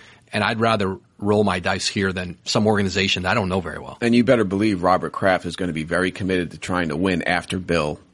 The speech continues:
Speaker 2: retires as a head coach, right? He's gonna feel like, "I need to show something here too, that
Speaker 1: Hmm.
Speaker 2: I can win without this guy as well." So I, I think that's a great point. And, and Kraft, I think, is the best owner in the N F L.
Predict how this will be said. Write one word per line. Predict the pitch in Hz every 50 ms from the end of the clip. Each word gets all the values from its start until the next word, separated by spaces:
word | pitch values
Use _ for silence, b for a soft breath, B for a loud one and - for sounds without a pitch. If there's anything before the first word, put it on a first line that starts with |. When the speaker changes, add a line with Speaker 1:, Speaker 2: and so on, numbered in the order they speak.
| _ _ _ _ _ _ _ _ _ _ _ -
Speaker 2:
retires | 80 78 - 87 85 87 78 78 80
as | 85 73
a | 76
head | 78 76
coach, | - 92 85 73 - -
right? | 87 85 87 85
He's | 90 95 98
gonna | 95 101 92 90 82
feel | - - - 101 92 92 90 85 85 82 B B B B B B
like, | - 92 90 82 -
"I | 107 117 117
need | 117 113 107 98
to | 98
show | - - 101 92
something | - - 104 92 85 90 82
here | 82 87 87 76
too, | - - - 131 123 101 90 90 82
that | 92 87 82 85
Speaker 1:
Hmm. | 107
Speaker 2:
I | 87 127
can | 120 117 110
win | 117 104 92
without | 101 95 95 92 90
this | - 85 -
guy | - 101 92 90 82
as | 78 78 82
well." | 90 101 101 92 85 71
So | 80 - - 104 95 90
I, | 85 80 113 104 139
I | 139
think | - 147 127 -
that's | 120 107 -
a | 95
great | 82 104 95 90 87
point. | - - 98 98 95 90 - -
And, | 87 90 85 85 87 85 B B B B B B B B B B B B _
and | - 101 98 95
Kraft, | - - 104 107 104 101 98 92 - -
I | 92 107
think, | 104 - 107 98 95
is | 104 107 110 101
the | 98
best | 90 98 92 92 -
owner | 95 90 90 87 85
in | 85
the | 85 85
N | 82 82 80
F | 76 -
L. | - 82 78 78 80 80 92